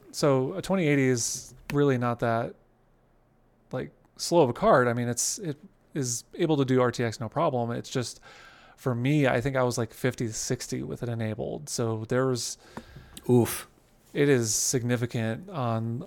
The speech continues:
Speaker 1: a first generation ray tracing card as well.
Speaker 2: Yeah,
Speaker 1: But
Speaker 2: yeah.
Speaker 1: even
Speaker 2: And
Speaker 1: more
Speaker 2: I think,
Speaker 1: so.
Speaker 2: like,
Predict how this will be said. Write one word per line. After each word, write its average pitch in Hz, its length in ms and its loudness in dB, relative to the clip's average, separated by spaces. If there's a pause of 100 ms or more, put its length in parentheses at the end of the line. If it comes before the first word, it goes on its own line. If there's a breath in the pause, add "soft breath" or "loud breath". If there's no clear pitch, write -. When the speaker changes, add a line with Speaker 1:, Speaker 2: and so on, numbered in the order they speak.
Speaker 1:
a - 40 -2
first - 300 0
generation 113 420 0
ray 110 120 -2
tracing 120 340 -6
card - 280 -6
as - 120 -8
well. - 420 -6 (1120 soft breath)
Speaker 2:
Yeah, 110 360 4 (260)
Speaker 1:
But - 100 6
Speaker 2:
yeah. 131 40 10
Speaker 1:
even 120 140 8
Speaker 2:
And - 20 2
Speaker 1:
more 143 120 10
Speaker 2:
I 202 60 8
think, 247 240 4
Speaker 1:
so. 214 60 6
Speaker 2:
like, 143 260 4